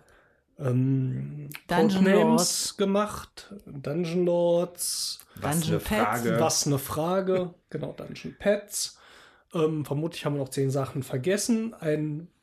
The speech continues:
Speaker 1: unglaublich vielfältiger Designer, also allein wenn man Codenames und jetzt auch dieses Space Alert anguckt,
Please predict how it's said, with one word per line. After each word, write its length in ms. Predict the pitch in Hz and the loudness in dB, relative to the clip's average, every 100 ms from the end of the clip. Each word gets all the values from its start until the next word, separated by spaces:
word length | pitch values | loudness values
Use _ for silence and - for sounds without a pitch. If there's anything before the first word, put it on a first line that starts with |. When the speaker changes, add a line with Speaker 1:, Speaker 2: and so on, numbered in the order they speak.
| _ - | _ 0
Speaker 1:
unglaublich 600 | 208 226 185 160 165 - | 2 4 2 -2 -4 -2
vielfältiger 960 | 240 262 - _ - 214 220 220 214 | -2 -2 -8 _ -2 0 0 0 0
Designer, 680 | 185 180 170 190 226 214 190 | 2 2 2 2 2 2 0
also 420 | 160 147 151 156 | 0 0 -2 -2
allein 260 | - 156 165 | -2 0 2
wenn 100 | 165 | 0
man 120 | 143 | -2
Codenames 520 | - 196 214 202 202 | 0 2 4 4 4
und 80 | 175 | 2
jetzt 200 | 165 170 | 0 0
auch 160 | 170 - | -2 -2
dieses 480 | 165 147 151 - - | -4 -2 -2 -2 -4
Space 380 | - 180 240 226 | -2 2 2 4
Alert 300 | 170 143 160 | 4 2 0
anguckt, 480 | 147 139 214 233 | -2 0 0 -2